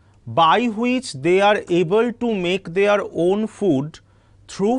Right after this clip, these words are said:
photosynthesis?" তাহলে ফটোসিনথেসিস,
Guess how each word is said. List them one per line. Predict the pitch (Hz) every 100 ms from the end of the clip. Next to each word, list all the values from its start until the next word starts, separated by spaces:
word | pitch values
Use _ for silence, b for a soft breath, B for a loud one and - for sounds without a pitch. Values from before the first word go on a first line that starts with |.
| -
photosynthesis?" | 170 151 202 202 208 170 147 160 131 - 92 - - - _ _ b b b b
তাহলে | 175 185 196 - - - -
ফটোসিনথেসিস, | 190 185 240 262 240 226 214 240 233 170 190 - -